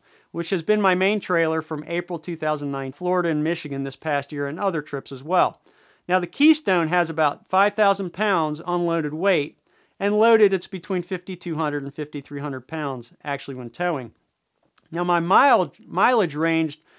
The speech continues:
from a low about nine miles per gallon to the high nines to low tens, again, depending on the wind conditions and terrain.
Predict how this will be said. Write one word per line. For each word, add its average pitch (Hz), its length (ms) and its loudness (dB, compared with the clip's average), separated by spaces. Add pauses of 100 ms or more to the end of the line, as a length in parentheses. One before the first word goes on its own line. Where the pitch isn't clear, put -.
(140)
from 175 180 -4
a 165 80 0
low 214 340 6
about 156 360 2
nine 196 400 0
miles 160 300 2
per 147 120 -8
gallon 147 420 -2
to - 160 -6
the 156 100 -2
high 202 260 2
nines 160 380 0
to 160 120 -4
low 156 220 -2
tens, 147 460 -4
again, 147 300 -6
depending 151 460 -6
on 143 120 -6
the 131 80 -6
wind 139 240 -8
conditions 120 500 -12
and 120 140 -10
terrain. 151 440 -4